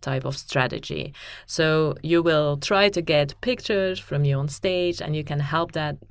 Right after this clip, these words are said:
build your authority and your expertise. But if you are selling a, a nine dollar ebook or a seventeen dollar ebook, this is not gonna be something that will actually bring in significant sales. So it's not as much a sales strategy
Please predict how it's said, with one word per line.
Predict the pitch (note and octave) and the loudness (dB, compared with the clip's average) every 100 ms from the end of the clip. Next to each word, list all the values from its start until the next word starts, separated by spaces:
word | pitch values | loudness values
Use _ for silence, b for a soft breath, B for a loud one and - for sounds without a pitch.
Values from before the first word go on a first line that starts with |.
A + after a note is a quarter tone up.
| C#3+ | -2
build | D3+ D3+ - | 0 0 -4
your | D3 C#3 | -2 0
authority | C#3 - F3+ G3+ G#3+ | 0 0 -2 0 -4
and | E3 | -2
your | D3 | -2
expertise. | C#3 C#3+ C#3 C#3 G3 B3 - B B B | -4 -4 -6 -2 -2 -2 -8 B B B
But | F3 F#3 - | 0 0 4
if | A#3 | 2
you | C4 C4 | 4 2
are | A3 | 2
selling | G#3+ - F#3 F#3 F3+ F3+ - | 0 4 6 6 4 0 0
a, | D3 C#3 - | 0 0 0
a | D3+ | 0
nine | D#3 E3 | 0 0
dollar | D#3+ D3+ C#3 | 2 2 2
ebook | - E3+ E3+ E3+ E3+ | 2 2 2 0 -2
or | - | 0
a | C#3+ C3+ | 2 0
seventeen | C#3+ - D#3 D#3+ | -2 -4 -2 -4
dollar | D#3 D3+ C#3 | -2 -2 0
ebook, | D#3+ E3+ A3 A#3+ - B B - | 0 0 0 -4 -12 B B -4
this | - A3+ | 2 2
is | C#4+ C4+ | 2 2
not | G3+ F#3+ G3 | 4 4 2
gonna | F#3+ F#3 | 0 2
be | F3 | 0
something | E3+ E3 E3 D#3+ D#3+ | 2 0 0 -2 0
that | D3 | 0
will | D3 C3+ - | 0 0 -2
actually | D3+ - D#3 D3+ | -2 -2 -2 -2
bring | C#3+ C#3+ D3 C#3+ | 0 2 2 4
in | C#3+ | 2
significant | C#3+ C#3+ C#3+ C3+ C3 - C3 C3 | 2 0 2 2 0 -2 -4 -4
sales. | - C3 A2 - - - B B - | -4 -4 -4 -6 -12 -16 B B 0
So | F#3 F3+ | 6 6
it's | F#3+ G3 - | 4 2 2
not | G#3+ A3+ A3+ - | 2 2 -2 -2
as | E3+ E3+ | -2 0
much | F3 E3+ E3+ - | 0 0 -2 -2
a | C#3+ | 0
sales | C#3+ - D3+ F3 | 0 0 2 0
strategy | - - G3 G3 F#3+ G3 G#3 | -2 0 0 0 2 4 6